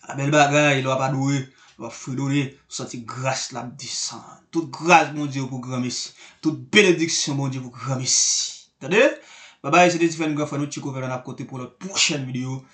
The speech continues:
E pa bliye kòmante, pataje nan tout gwoup. Mèsi, n ap kontre.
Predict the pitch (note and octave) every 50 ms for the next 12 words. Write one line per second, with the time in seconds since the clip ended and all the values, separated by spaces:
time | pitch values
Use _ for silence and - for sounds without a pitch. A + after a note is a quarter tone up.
0 | _ _ _ _ B2+ A#2+ A#2 - _ - E3 E3+ E3 D#3+ D#3 D3 - - C3+ C3+
1 | C3 B2+ - C3 B2+ B2+ - D#3 C#3 - C3+ B2 A#2+ A2+ A#2+ B2 B2 A#2+ - _
2 | _ _ _ _ _ _ _ _ _ _ _ _ _ _ _ - C#3 C3 - -
3 | C3 A#2+ A#2 A#2+ - _ _ _ _ _ _ _ C3+ D#3 - G#3 F3+ E3+ - -
4 | C3 B2+ - - A#2+ - A#2